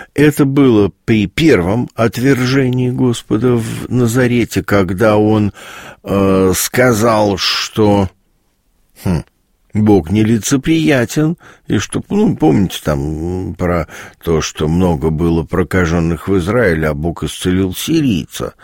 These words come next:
Э, ну, тут все, они уже не выдержали,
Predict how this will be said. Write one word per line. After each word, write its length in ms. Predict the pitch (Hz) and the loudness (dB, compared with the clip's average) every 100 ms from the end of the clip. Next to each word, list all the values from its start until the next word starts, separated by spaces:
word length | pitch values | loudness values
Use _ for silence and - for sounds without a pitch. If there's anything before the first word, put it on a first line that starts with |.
| - - - - | -20 -18 -18 -16
Э, 400 | - 78 69 69 | -8 -6 -4 -4
ну, 480 | 82 78 92 120 135 | -4 -2 0 2 0
тут 280 | - 120 98 | 0 -4 -4
все, 460 | - - - 87 67 | -10 -10 -4 -2 -2
они 200 | 73 73 | -4 -6
уже 320 | 69 67 73 | -8 -8 -6
не 140 | 76 | -6
выдержали, 720 | 92 131 107 107 92 90 80 | -4 -2 -2 -4 -2 -2 -4